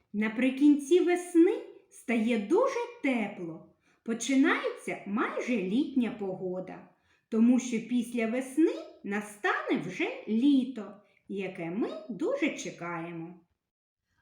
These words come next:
А зараз, малята, пропоную пограти з вами у гру «Вибери весну».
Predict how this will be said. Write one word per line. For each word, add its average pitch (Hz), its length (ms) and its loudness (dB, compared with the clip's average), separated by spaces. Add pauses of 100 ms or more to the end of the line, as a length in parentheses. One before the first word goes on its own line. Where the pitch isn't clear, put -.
А 196 160 -8
зараз, 427 520 0
малята, 247 680 -2
пропоную 262 600 2
пограти 247 600 0
з 208 120 -6
вами 214 380 0 (100)
у 202 120 -4
гру 254 420 -4 (400)
«Вибери 247 840 0
весну». 285 840 -4